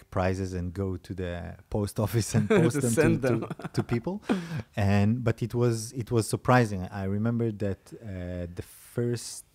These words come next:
Speaker 1: uh, significant payment was a hundred shekels, which is nothing. But back then, it was, uh, it, it was amazing. I thought
Speaker 2: Symbolizes something,
Speaker 1: Yeah, I
Speaker 2: yeah.
Speaker 1: thought, "M-,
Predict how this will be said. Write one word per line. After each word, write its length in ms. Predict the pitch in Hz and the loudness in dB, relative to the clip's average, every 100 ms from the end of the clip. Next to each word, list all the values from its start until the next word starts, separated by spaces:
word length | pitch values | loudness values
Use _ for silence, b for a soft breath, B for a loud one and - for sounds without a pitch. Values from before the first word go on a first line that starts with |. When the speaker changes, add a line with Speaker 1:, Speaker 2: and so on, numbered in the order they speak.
| _ - | _ -8
Speaker 1:
uh, 880 | 98 92 92 92 92 92 90 90 90 104 _ _ | -6 -4 -4 -4 -4 -4 -6 -6 -8 -12 _ _
significant 800 | - - - 95 110 113 113 104 | -20 -12 -8 0 0 0 -2 -2
payment 320 | - 117 113 104 | 0 2 2 0
was 300 | 101 95 92 - | -4 -4 -6 -6
a 60 | |
hundred 260 | 98 107 101 | -2 -2 -4
shekels, 540 | - 101 - 85 95 - b b b - | -4 -6 -6 -12 -14 -20 b b b -10
which 240 | 90 - - | -10 -10 -12
is 140 | 95 82 - | -12 -12 -8
nothing. 440 | 98 107 135 90 87 90 | 0 0 0 -4 -4 -6
But 80 | 90 _ | -8 _
back 300 | 101 104 92 | -6 -6 -4
then, 340 | 101 110 117 - b b b _ | -2 -2 -2 -8 b b b _
it 220 | 104 92 | -10 -8
was, 340 | 95 95 92 90 90 | -6 -2 -2 -4 -10
uh, 500 | 101 95 87 90 101 98 _ | -12 -8 -6 -6 -10 -16 _
it, 120 | 101 - _ _ | -12 -12 _ _
it 100 | - 107 | -10 -4
was 100 | 113 | 0
amazing. 420 | 113 123 135 104 80 | 2 4 4 2 -4
I 80 | |
thought 400 | - _ - 143 | -12 _ -4 -2
Speaker 2:
Symbolizes 520 | 123 117 104 101 104 98 | 0 4 2 2 -6 -6
something, 440 | 110 101 - 92 95 | -6 -6 -6 -6 -2
Speaker 1:
Yeah, 160 | 196 | 0
I 60 | 113 | 0
Speaker 2:
yeah. 40 | 101 | 0
Speaker 1:
thought, 180 | 139 - 160 | -4 -6 -18
"M-, 80 | 151 | -20